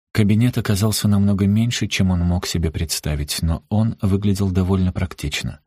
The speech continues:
Никакой белой оттаманки, как в офисе Джейн, только письменный стол, квадратный стол для переговоров, стулья с прямыми спинками и полки с книгами. Взгляд упал на корешки с названиями книг. Было приятно увидеть среди них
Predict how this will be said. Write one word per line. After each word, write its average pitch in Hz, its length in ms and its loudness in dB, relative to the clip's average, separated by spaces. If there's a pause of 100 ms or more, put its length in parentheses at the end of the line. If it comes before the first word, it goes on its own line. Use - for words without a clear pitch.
(340)
Никакой 107 400 2
белой 98 360 2
оттаманки, 85 800 -2
как 80 220 -4
в 85 100 -2
офисе 85 380 -2
Джейн, 73 480 -2 (300)
только 101 280 0
письменный 98 480 2
стол, 82 360 -4
квадратный 85 560 -2
стол 87 320 -2
для 82 180 -2
переговоров, 80 640 -2 (260)
стулья 101 520 0
с - 80 -6
прямыми 90 400 2
спинками 95 540 0
и 87 200 -4
полки 82 460 -4
с - 100 -6
книгами. 65 500 -4 (540)
Взгляд 95 500 0
упал 92 240 0
на 90 140 2
корешки 85 420 -2
с - 120 -4
названиями 78 680 -2
книг. 80 460 -2
Было 98 280 2
приятно 104 540 0
увидеть 80 340 -2
среди 78 300 -4
них 92 240 0